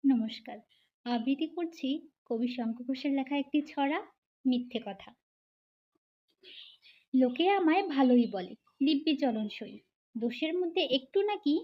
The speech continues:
মিথ্যে কথা কই। ঘাটশিলাতে যাবার পথে ট্রেন ছুটেছে যখন, বাবার কাছে মায়ের কাছে করছি বকম বকম। হঠাৎ দেখি মাঠের মধ্যে চলন্ত সব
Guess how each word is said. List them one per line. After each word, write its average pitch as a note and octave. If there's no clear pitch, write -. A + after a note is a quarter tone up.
মিথ্যে E4
কথা A#3+
কই। G3+
ঘাটশিলাতে A3+
যাবার A3+
পথে C4
ট্রেন A#3
ছুটেছে C4
যখন, C#4
বাবার G#3+
কাছে C#4
মায়ের C4+
কাছে F4
করছি D#4
বকম A#3+
বকম। G#3+
হঠাৎ C4+
দেখি G4+
মাঠের D#4+
মধ্যে F#4
চলন্ত D#4+
সব F4